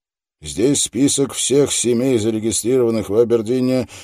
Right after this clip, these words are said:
и имеющих ребенка по возрасту или полу, совпадающего с нашей жертвой. Третья группа — это ваша работа. Каждая семья из этого списка должна быть опрошена, убедиться, что ребенок на месте.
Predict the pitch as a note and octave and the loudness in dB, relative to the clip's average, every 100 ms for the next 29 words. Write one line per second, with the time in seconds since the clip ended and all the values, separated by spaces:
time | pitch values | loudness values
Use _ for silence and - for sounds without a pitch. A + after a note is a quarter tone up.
0 | - G#2 C3+ C3 C#3 C3+ A#2+ - B2+ G2 | -8 0 2 4 4 2 0 -2 -2 -2
1 | A2 F2+ A2+ D3+ D#3 D3+ D3+ A2+ B2 C#3+ | -2 2 2 2 -2 2 2 4 4 2
2 | D3 - C3+ A2+ F2+ G2 C#3 C3+ C#3+ C3+ | 0 0 0 0 0 2 2 2 0 0
3 | A2 F#2+ G2 A2 B2+ - C#3 C#3 - F#2+ | 0 4 4 4 0 -2 -4 -2 -2 -2
4 | F#2 F2+ D#2+ E2+ D#2+ C#2 C2+ - _ _ | -2 -4 -4 -2 -4 -6 -12 -14 _ _
5 | _ _ _ - C3+ B2 A2 G2 F2+ D#2+ | _ _ _ 4 4 4 2 0 0 2
6 | A2 C#3 C#3+ C#3+ A2+ G#2+ G2 E2 - - | 2 4 8 8 6 2 2 0 -8 -14
7 | - A2 D3+ B2+ C#3 C3+ - B2+ C3+ C3+ | 0 6 6 6 4 4 2 2 4 6
8 | A#2+ G2+ B2 A#2+ A#2 G2+ - C3 A#2+ C3 | 6 6 2 2 0 0 0 -2 0 2
9 | B2 A#2 F2+ A#2+ A#2 A#2 A#2 F#2 G2 A#2+ | 4 4 2 0 2 2 2 2 2 4
10 | A#2 A2+ F#2+ D#2+ - - _ F#2+ G2+ G#2 | 2 2 0 -2 -14 -20 _ -4 -2 -2
11 | G#2 D3 E3+ D#3 D3 C3 G#2+ A#2+ A#2 A#2 | 0 0 -2 0 0 2 4 4 2 0
12 | A#2+ G#2+ G2 G2+ G2 | 0 0 0 0 0